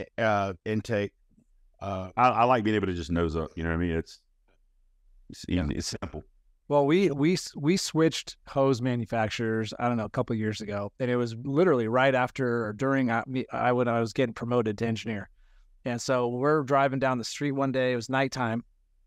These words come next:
Speaker 3: and, uh, we get a call on the north end of town. We run there, get back. As we're driving back,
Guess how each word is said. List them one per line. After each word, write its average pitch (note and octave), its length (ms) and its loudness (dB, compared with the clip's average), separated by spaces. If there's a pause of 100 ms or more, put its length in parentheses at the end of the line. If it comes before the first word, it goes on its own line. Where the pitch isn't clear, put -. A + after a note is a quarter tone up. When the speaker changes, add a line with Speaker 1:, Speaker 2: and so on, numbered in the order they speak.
(360)
Speaker 3:
and, B2 420 2 (120)
uh, A2 640 2 (100)
we C3+ 220 2
get B2 340 2
a - 60 -12
call C3 500 4
on A#2 140 -6
the A#2 40 -6
north C3 220 -2
end C3 140 0
of G#2+ 60 -6
town. B2+ 260 2
We B2 80 0
run B2 240 0
there, B2+ 240 2
get A#2 180 -4
back. C3 380 -2 (360)
As D3+ 220 4
we're D#3 120 0
driving C3+ 320 2
back, D3+ 440 2